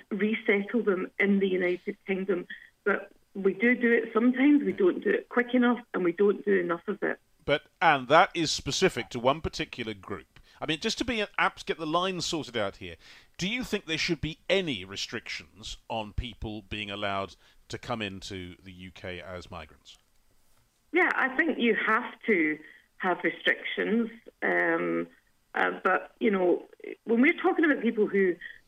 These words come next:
Speaker 1: are illegal, they're not illegal. They, often people come here, they claim asylum, they're turned down, they're referred to by the government as failed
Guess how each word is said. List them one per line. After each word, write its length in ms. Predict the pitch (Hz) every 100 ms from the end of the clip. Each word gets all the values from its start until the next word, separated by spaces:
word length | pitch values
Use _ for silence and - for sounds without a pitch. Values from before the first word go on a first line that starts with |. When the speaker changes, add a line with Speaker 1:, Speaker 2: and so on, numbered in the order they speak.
| -
Speaker 1:
are 120 | 202
illegal, 580 | 190 180 208 240 247 196
they're 140 | 202 214
not 400 | 208 226 240 233
illegal. 720 | 190 185 220 220 185 170 -
They, 420 | 208 202 190 185 - -
often 340 | 247 254 269
people 300 | 240 240 202
come 260 | 202 220 214
here, 300 | 208 190 190 - - -
they 60 | 196
claim 280 | - 254 269
asylum, 640 | 254 190 180 180 175 185 _ -
they're 200 | 185 180 -
turned 280 | 254 254 240
down, 280 | 202 196
they're 100 | 185
referred 500 | 185 170 - 247 277 -
to 80 | 240
by 120 | 220
the 80 | 202
government 360 | 202 190 180
as 80 | 190 - -
failed 380 | 226 226 233